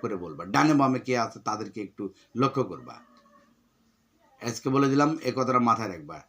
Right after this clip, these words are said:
ধম করে বলো না। হ্যাঁ, যদি বলো তাহলে বলবা যে সাকিব খান, রবিউল ইসলাম রাজ এবং আমি হিরো আলম সুপারস্টার মানব, কিন্তু নেক্সট টাইম এটা বলবা না, এটা মানব না। তুমি বলবা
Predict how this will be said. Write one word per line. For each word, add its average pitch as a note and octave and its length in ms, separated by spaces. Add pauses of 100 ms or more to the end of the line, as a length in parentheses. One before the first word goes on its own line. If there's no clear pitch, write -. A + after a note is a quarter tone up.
(200)
ধম D3 220
করে C#3+ 160
বলো A2+ 200
না। F#2 120
হ্যাঁ, D3+ 220
যদি E3 220
বলো F3 300
তাহলে E3+ 240
বলবা C3+ 480 (600)
যে C3 100
সাকিব D3+ 460
খান, F#3 300
রবিউল F3 480
ইসলাম D#3+ 320
রাজ D#3+ 400 (440)
এবং F3+ 320
আমি E3 180
হিরো C#3+ 220
আলম G2+ 340 (500)
সুপারস্টার B2+ 640 (460)
মানব, B2+ 600 (360)
কিন্তু B2+ 220
নেক্সট D#3 300
টাইম D#3+ 260
এটা C#3+ 180
বলবা C3+ 360
না, F3 220 (240)
এটা A#2+ 120
মানব G#2+ 320
না। - 120 (1400)
তুমি D#3 180
বলবা F3+ 480